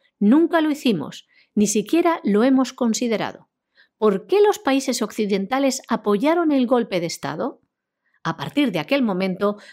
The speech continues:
para nosotros el poder en Ucrania, la fuente de poder es el golpe de Estado, no la voluntad del pueblo. En esas condiciones, simplemente nos vimos obligados a proteger a las personas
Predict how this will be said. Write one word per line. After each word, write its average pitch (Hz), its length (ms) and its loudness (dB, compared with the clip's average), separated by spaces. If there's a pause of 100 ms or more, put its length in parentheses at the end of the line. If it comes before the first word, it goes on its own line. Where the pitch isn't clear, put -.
para 147 200 -4
nosotros 254 440 -2
el 220 120 -2
poder 185 260 0
en 180 160 -2
Ucrania, 269 500 0 (400)
la 156 220 -4
fuente 220 640 -2
de 165 100 -2
poder 269 580 -2
es 294 220 -2
el 233 140 0
golpe 294 380 0
de 262 60 0
Estado, 180 500 -6
no 302 460 4
la 208 120 0
voluntad 185 640 -2
del 196 260 -4
pueblo. - 440 -8 (460)
En 170 160 -2
esas 208 260 -6
condiciones, 247 800 0 (180)
simplemente 277 640 2
nos 254 200 2
vimos 220 300 0
obligados 240 580 0
a 185 120 -4
proteger 214 460 -4
a 254 40 0
las 220 140 -2
personas 247 720 -4